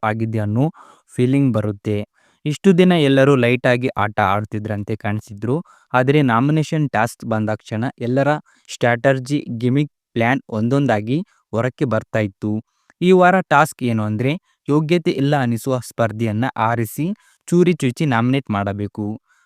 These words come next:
ಕಾರಣಗಳು ಕೂಡ ಕಟ್ ಆಗಿರಬೇಕು. ಹೀಗಾಗಿ ಆಟ ಇನ್ನೂ ಟೈಟ್ ಆಗಿದೆ. ಅಶ್ವಿನಿ ಗೌಡ ಅವರು ಕಾವ್ಯನ ನಾಮಿನೇಟ್ ಮಾಡೋ ದೃಶ್ಯ ಧ್ರುವಂತ್, ಅಭಿ, ರಘು, ಗಿಲ್ಲಿ ಎಲ್ಲವೂ ಪ್ರೊಮೋದಲ್ಲಿ ಸ್ಟ್ರಾಂಗ್ ಆಗಿ ತೋರಿಸುತ್ತೆ. ಕೆಲವು ರಿಯಾಕ್ಷನ್‌ಗಳು ಸೀರಿಯಸ್,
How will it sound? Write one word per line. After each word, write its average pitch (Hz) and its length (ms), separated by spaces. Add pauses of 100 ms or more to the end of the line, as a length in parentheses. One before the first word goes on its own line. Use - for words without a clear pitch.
(140)
ಕಾರಣಗಳು 175 580
ಕೂಡ 131 220 (140)
ಕಟ್ 131 280
ಆಗಿರಬೇಕು. 104 800
ಹೀಗಾಗಿ 160 460
ಆಟ 123 340
ಇನ್ನೂ 131 300
ಟೈಟ್ 113 360
ಆಗಿದೆ. 104 460 (420)
ಅಶ್ವಿನಿ 185 420
ಗೌಡ 156 240
ಅವರು 143 260
ಕಾವ್ಯನ 131 440
ನಾಮಿನೇಟ್ 113 520
ಮಾಡೋ 107 380 (380)
ದೃಶ್ಯ 160 340
ಧ್ರುವಂತ್, 147 520 (140)
ಅಭಿ, 117 300 (120)
ರಘು, 131 340
ಗಿಲ್ಲಿ 123 520 (300)
ಎಲ್ಲವೂ 160 360
ಪ್ರೊಮೋದಲ್ಲಿ 143 600
ಸ್ಟ್ರಾಂಗ್ 117 440
ಆಗಿ 117 220
ತೋರಿಸುತ್ತೆ. 104 720 (340)
ಕೆಲವು 190 240
ರಿಯಾಕ್ಷನ್‌ಗಳು 170 640
ಸೀರಿಯಸ್, 135 520